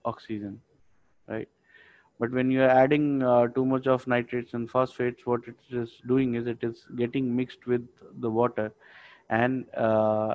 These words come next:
it is suspended or dissolved in water, which means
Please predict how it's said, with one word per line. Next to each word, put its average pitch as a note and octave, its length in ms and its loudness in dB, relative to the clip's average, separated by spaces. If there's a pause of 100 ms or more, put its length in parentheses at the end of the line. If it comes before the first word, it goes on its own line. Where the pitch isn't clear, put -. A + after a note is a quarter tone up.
it A2+ 140 -8
is C3+ 300 -4 (100)
suspended C#3 680 0
or B2+ 180 -2
dissolved B2 480 4
in A2+ 160 -2
water, G#2 360 -4 (420)
which B2+ 240 -2
means C3 360 0